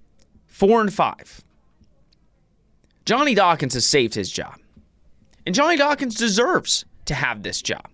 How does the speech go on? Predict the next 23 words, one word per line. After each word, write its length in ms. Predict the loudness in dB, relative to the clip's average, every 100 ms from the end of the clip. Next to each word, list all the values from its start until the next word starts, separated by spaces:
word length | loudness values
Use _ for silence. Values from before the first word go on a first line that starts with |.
| _ _ _ _
He 160 | -2 0
deserved 400 | 2 4 2 2
to 80 | 2
have 220 | 2 0
this 160 | -2
job 340 | 0 0 2 0
before 520 | -4 -2 0 2 2
the 100 | 2
Big 220 | 0 0
twelve 260 | 2 0 0
season 320 | -4 -6 -6
started. 480 | -2 -2 -2 -8 -20 _ _ -6
He 180 | 0 2
deserved 420 | 2 2 2 2
it 100 | -2
after, 400 | -2 -2 -2 0
regardless 600 | 0 2 4 4 2 0
of 80 | -2
how 220 | 0 0
this 220 | 2 0
plant 300 | 0 0 0
panned 260 | 0 0 0
out. 260 | -2 -4